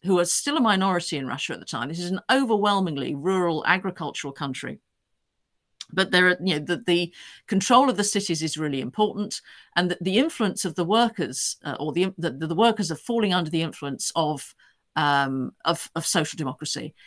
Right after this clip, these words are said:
And he's very, very fearful of this. So when nineteen seventeen comes along, and what happens in nineteen seventeen initially is there are mass desertions from the army.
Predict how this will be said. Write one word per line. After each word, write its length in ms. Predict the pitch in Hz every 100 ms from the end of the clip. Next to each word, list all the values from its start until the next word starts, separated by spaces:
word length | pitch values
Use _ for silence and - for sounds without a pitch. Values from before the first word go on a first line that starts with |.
| - -
And 180 | - 180
he's 260 | - 208 156
very, 320 | 196 208 214
very 260 | 190 175 170
fearful 380 | 170 151 -
of 120 | 156 -
this. 380 | - - - - - -
So 180 | - 185
when 400 | 208 208 196 190
nineteen 400 | 190 254 320 277
seventeen 580 | 233 233 202 196 277 285
comes 360 | 254 151 151 147
along, 320 | 127 127 147
and 180 | 151 175
what 180 | 208 -
happens 380 | 302 320 247
in 120 | 160 156
nineteen 360 | 139 147 147
seventeen 540 | - 147 151 147 147 147
initially 560 | 190 214 - 143 127
is 180 | 147 - -
there 160 | 170
are 60 | 165
mass 320 | 185 196 185
desertions 580 | 185 151 156 151 151 -
from 140 | 143
the 120 | 147
army. 380 | 139 123 - -